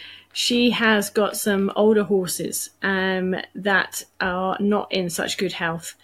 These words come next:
and is likely that they're not gonna make it through the winter.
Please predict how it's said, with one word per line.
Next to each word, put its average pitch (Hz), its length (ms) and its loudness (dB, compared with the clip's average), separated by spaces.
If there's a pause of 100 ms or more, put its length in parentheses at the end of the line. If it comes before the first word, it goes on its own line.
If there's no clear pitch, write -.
(500)
and 180 460 0
is 202 240 0
likely 202 440 2
that 185 80 -2
they're 190 100 -2
not 190 140 -2
gonna 190 140 0
make 185 280 -2
it 196 140 -2
through 185 380 -2
the 180 120 -4
winter. 196 560 0